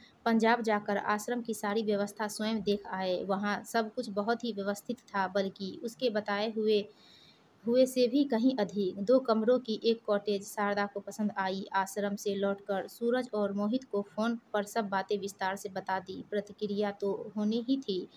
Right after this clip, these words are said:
वह हुई भी। दोनों ही परेशान लग-, लगे। उन्होंने अपने निर्णय पर सुवि-, पुनर्विचार करने का अनुरोध किया, लेकिन मैं बार-बार अतीत के कटु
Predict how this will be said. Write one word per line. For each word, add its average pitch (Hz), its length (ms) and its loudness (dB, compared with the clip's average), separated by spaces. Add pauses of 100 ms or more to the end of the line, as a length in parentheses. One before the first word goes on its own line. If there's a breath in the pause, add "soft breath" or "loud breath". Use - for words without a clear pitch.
(640 loud breath)
वह 277 140 6
हुई 240 360 4
भी। 202 340 0
दोनों 214 320 2
ही 226 120 2
परेशान 208 520 -2
लग-, 208 340 -2 (140)
लगे। 196 340 0
उन्होंने 247 400 2
अपने 220 320 -2
निर्णय 214 380 0
पर 196 220 0
सुवि-, 220 320 -2 (520 loud breath)
पुनर्विचार 233 520 4
करने 220 340 0
का 214 260 4 (180)
अनुरोध 214 400 4
किया, 196 240 0
लेकिन 208 360 0
मैं 202 180 -2
बार-बार 196 560 0
अतीत 247 420 -6
के 208 100 0
कटु 220 400 -2